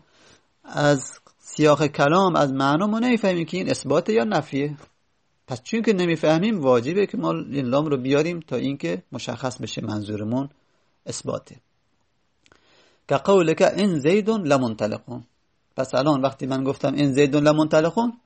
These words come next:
الان شما فوراً میفهمید که اینجا منظور ان مخفف از ثقیله است و جمله اثباته.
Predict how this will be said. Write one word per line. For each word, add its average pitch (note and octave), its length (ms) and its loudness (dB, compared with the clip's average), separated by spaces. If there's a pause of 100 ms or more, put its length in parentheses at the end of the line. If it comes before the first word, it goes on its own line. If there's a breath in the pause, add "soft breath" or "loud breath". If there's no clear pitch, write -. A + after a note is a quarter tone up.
(140)
الان D#3 160 -2
شما E3+ 200 -4
فوراً D#3+ 360 2
میفهمید F3+ 480 -4
که - 100 -8
اینجا D3+ 240 0
منظور D3+ 420 -2
ان D#3 320 -6 (180)
مخفف B2+ 360 -4
از C3+ 140 2
ثقیله B2+ 360 0
است E3 180 0
و D#3+ 80 -2
جمله A#2+ 280 -4
اثباته. A2+ 500 -6